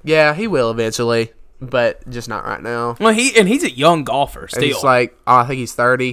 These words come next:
Speaker 1: If he's not thirty
Speaker 2: You know,
Speaker 1: yet,
Speaker 2: that's,
Speaker 1: he's twenty-nine.
Speaker 2: that, and that's the thing, you know, that we for-, we are, tend to forget a lot of times. In the game of golf,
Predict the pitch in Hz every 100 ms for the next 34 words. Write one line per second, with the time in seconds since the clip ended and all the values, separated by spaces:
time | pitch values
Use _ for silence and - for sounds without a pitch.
0 | 123 120 120 120 117 175 190 165 175 117
1 | 117 - 113 110 113 113 113 175 254 262
2 | 147 180 160 127 _ 87 143 135 113 107
3 | _ _ _ _ _ _ 131 139 165 127
4 | 113 - 139 139 175 165 120 - 160 135
5 | 117 143 127 110 110 101 - _ _ -
6 | 135 123 143 254 139 - 117 190 202